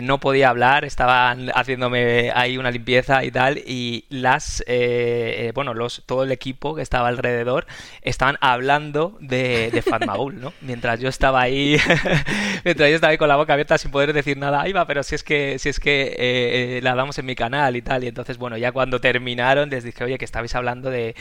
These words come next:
de una serie que, que com-, que hemos comprado y que estamos emitiendo ahora", o sea, imagínate si ese, ese, esa cercanía con, con la gente,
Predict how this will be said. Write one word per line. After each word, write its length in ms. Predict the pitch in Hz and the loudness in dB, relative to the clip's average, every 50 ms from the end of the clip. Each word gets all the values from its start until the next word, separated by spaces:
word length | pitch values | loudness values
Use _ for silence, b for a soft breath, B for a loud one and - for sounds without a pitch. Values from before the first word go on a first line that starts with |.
| B B B B B - | B B B B B -6
de 180 | 127 120 117 | -2 -2 -2
una 160 | 117 123 123 | 0 -2 -2
serie 360 | 120 - - 120 123 127 131 127 | -4 -2 -4 -2 -2 -2 -2 -2
que, 420 | 123 117 110 110 110 107 104 104 | -2 -4 -4 -2 -4 -4 -6 -6
que 200 | - - 104 107 | -6 -8 -8 -8
com-, 220 | - - 110 113 - | -8 -10 -12 -12 -12
que 100 | - - | -14 -16
hemos 220 | 92 101 110 - - | -14 -12 -12 -12 -10
comprado 640 | 110 101 95 104 104 117 135 143 139 135 131 131 135 | -12 -10 -6 -2 2 2 2 2 0 -2 -2 -2 -4
y 80 | 131 | -4
que 80 | - 123 | -8 -10
estamos 260 | - 113 113 113 - - | -10 -10 -12 -12 -14 -14
emitiendo 340 | 113 113 110 110 110 107 95 | -16 -12 -12 -12 -12 -10 -8
ahora", 240 | 101 113 127 123 113 | -6 -4 -4 -4 -4
o 60 | 110 | -4
sea, 200 | - 120 110 98 | -2 -2 -2 -2
imagínate 600 | 120 113 110 - - - 127 135 131 - 147 143 | -4 -12 -12 -12 -12 -8 -6 -6 -4 -2 -4 -4
si 320 | - - 139 131 127 120 B B B B B B | -4 -6 -6 -6 -8 -8 B B B B B B
ese, 260 | - - 135 143 - - | -14 -8 -6 -6 -6 -6
ese, 240 | 127 - 151 147 139 | -4 -4 -4 -4 -4
esa 160 | - - 143 | -4 -4 -6
cercanía 640 | - 147 135 - 143 131 123 139 143 139 135 131 | -4 -4 -4 0 0 -2 -2 -2 -6 -8 -8 -8
con, 420 | - 131 131 131 127 131 131 123 - | -8 -8 -8 -8 -10 -12 -16 -18 -14
con 200 | - - 131 127 | -6 -4 -4 -2
la 120 | 127 123 117 | -2 -4 -4
gente, 480 | - 139 131 139 139 147 156 170 196 | -4 -6 -6 -6 -4 -2 -2 -2 -2